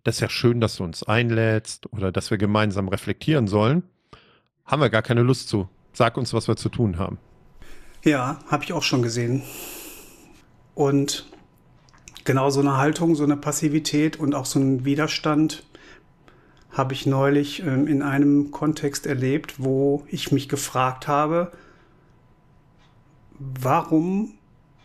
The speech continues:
Speaker 2: ist das eigentlich so, obwohl hier alles irgendwie perfekt scheint? Also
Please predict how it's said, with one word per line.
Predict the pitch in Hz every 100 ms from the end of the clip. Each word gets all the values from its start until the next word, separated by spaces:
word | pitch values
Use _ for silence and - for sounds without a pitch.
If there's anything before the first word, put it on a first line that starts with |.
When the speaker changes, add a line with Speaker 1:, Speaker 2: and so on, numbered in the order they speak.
| _ _ _ _ _
Speaker 2:
ist | - -
das | 160 139
eigentlich | 143 147 -
so, | 143 147
obwohl | 131 127 143 185
hier | 143 143
alles | 143 175 -
irgendwie | 156 156 156
perfekt | 156 147 160 156 -
scheint? | - 123 123 123 135 - - _
Also | - 135 139 139